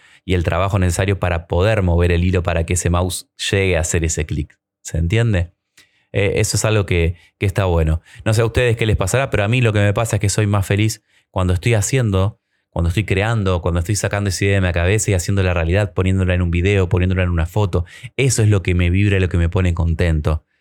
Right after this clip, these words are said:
Esa sensación de que estoy haciendo realidad una idea.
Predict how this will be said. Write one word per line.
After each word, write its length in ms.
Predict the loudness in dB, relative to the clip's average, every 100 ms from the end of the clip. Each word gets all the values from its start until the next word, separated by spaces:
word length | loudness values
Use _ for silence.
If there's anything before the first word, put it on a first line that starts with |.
| _ _ _ _
Esa 160 | -2
sensación 680 | 0 0 0 0 -2 0 0
de 80 | 0
que 80 | -2
estoy 180 | 0 0
haciendo 380 | 0 0 0
realidad 460 | 0 0 0 0 0
una 120 | 0
idea. 440 | 0 2 2 0